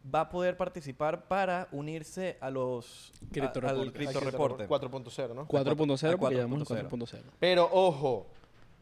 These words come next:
Speaker 3: puedes participar para com-, o para comprar. No es que vas a entrar en la, no, no, no.
Speaker 1: No.
Speaker 3: Vas a participar para poder comprar.
Speaker 2: Sí,
Speaker 1: Ahora
Speaker 2: porque es, son limitados, o sea,
Speaker 1: y está
Speaker 2: la
Speaker 1: cerrado ese, el cripto reporte que cuánto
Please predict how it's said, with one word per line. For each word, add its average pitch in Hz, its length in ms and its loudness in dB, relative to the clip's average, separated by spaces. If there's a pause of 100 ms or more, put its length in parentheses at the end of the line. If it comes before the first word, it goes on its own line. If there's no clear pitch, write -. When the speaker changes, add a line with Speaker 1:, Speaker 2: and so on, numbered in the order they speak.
(120)
Speaker 3:
puedes 185 340 -2
participar 180 840 -2
para 254 280 0 (280)
com-, 208 280 -2
o 196 160 -2
para 196 280 0
comprar. 180 340 4
No 165 60 0
es 165 80 -6
que 233 80 2
vas 233 180 4
a 220 240 4
entrar 196 380 4
en 220 160 4
la, 190 100 0
no, 175 80 0
no, 170 140 -4
no. 147 160 -4
Speaker 1:
No. 120 80 -4
Speaker 3:
Vas 180 180 0
a 226 100 0
participar 214 800 -2
para 220 240 2
poder 208 420 -2
comprar. 156 520 -2
Speaker 2:
Sí, - 160 -2
Speaker 1:
Ahora 151 280 4
Speaker 2:
porque 127 440 0
es, 135 280 -4
son 156 200 0
limitados, 147 440 0
o 117 40 -8
sea, - 120 -6
Speaker 1:
y - 20 0
está 160 120 2
Speaker 2:
la 165 60 -2
Speaker 1:
cerrado 170 400 2
ese, 139 140 -4
el 131 80 -8
cripto 131 260 -6
reporte 127 320 -10
que 135 80 -8
cuánto 147 280 -10